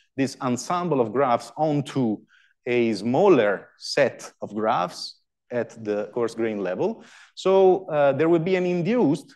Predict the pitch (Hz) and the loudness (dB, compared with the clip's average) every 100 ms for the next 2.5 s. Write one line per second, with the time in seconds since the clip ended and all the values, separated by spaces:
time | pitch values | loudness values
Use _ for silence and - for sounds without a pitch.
0 | - 156 143 147 220 160 123 117 - 135 | -6 -4 -2 -2 0 2 0 -2 -4 -6
1 | 151 170 - 107 - 113 117 110 107 113 | -2 -2 -2 -10 -4 -2 0 0 -4 -2
2 | 143 78 - - _ | -2 -2 -8 -14 _